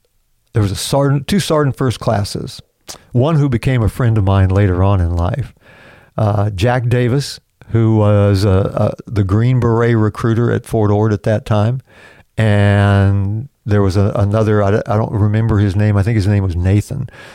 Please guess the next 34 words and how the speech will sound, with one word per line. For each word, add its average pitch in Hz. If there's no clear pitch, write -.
uh, 50
Sergeant 110
First -
Class 107
Nathan. 101
He -
was 123
from 107
the 104
eighty-second 110
Airborne 98
Division. 127
Both 131
of 135
them 117
with, 107
with 120
highly 135
polished 120
jump 113
boots, 107
starched -
fatigues. 107
I 113
mean, 123
they, 131
they 143
were 143
the 117
epitome 104
of 107
an 101
elite 110
soldier, -